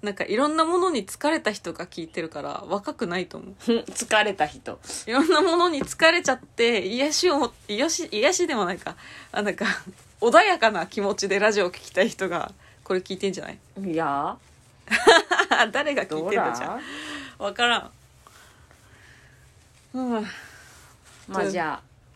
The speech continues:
Speaker 2: ま、まずあれやる？
Speaker 1: うん？ん？
Speaker 2: あの、先週言ってたから。エムワン予想やる？
Speaker 1: やろうか。あ、ザ・ダブリュー予想は、もう終わったからもう話題に出さない。
Speaker 2: あ、じゃあ、レター行く？
Speaker 1: け-、結果発表、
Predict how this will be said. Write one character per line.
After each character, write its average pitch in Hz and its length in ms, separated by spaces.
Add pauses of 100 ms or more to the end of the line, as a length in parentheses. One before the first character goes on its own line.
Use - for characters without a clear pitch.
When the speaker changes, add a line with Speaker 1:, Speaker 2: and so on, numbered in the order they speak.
(800)
Speaker 2:
ま、 285 160
ま 294 240
ず 214 160
あ 147 100
れ 139 100
や 139 120
る？ 190 180 (220)
Speaker 1:
う 233 80
ん？ - 40
ん？ 370 80 (600)
Speaker 2:
あ 160 80
の、 143 100
先 139 220
週 135 200
言 123 160
っ - 20
て 123 140
た 117 140
か - 120
ら。 - 60 (1400)
エ 180 140
ム 175 200
ワ 156 100
ン 147 120
予 151 160
想 123 220
や 92 140
る？ 135 180
Speaker 1:
や 240 160
ろ 254 120
う 214 60
か。 - 220 (400)
あ、 277 140
ザ・ 302 180
ダ 339 160
ブ 349 140
リ 370 80
ュ 381 120
ー 330 40
予 330 140
想 233 300
は、 160 300 (520)
も 220 100
う - 20
終 180 80
わ 196 100
っ 196 60
た 240 100
か - 80
ら 170 80
も 156 140
う - 40
話 - 80
題 165 160
に 175 60
出 180 120
さ 196 120
な 180 80
い。 - 100 (680)
Speaker 2:
あ、 254 160
じ 240 80
ゃ - 20
あ、 208 220
レ 247 80
タ - 80
ー - 20
行 466 320
く？ 480 80
Speaker 1:
け-、 320 140
結 - 100
果 330 100
発 330 360
表、 170 320